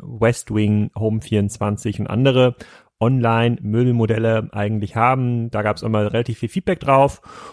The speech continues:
Und wir haben jetzt mal die Neujahrsausgabe genutzt, um darüber zu sprechen, was Pierre eigentlich selber gerade mit seinem Business Nucom macht. Das ist ein ganz spannender Aggregator, der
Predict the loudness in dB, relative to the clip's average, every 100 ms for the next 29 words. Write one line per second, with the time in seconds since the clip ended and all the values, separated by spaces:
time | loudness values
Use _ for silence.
0 | -8 0 2 2 0 0 0 0 -2 0
1 | 2 2 2 0 -2 0 0 2 2 2
2 | 0 -4 -10 -4 -2 0 -2 -4 -4 -4
3 | -2 -2 0 -2 -6 -8 0 0 2 0
4 | 0 -2 0 2 2 2 2 0 -2 0
5 | 0 2 2 0 -4 -18 _ _ 0 4
6 | 2 2 -2 -2 -2 2 2 2 2 0
7 | 0 -6 -4 -4 -4 -2 -2 -2 -2 -6
8 | -4 0 0 2 2 4 4 2 0 0
9 | 2 2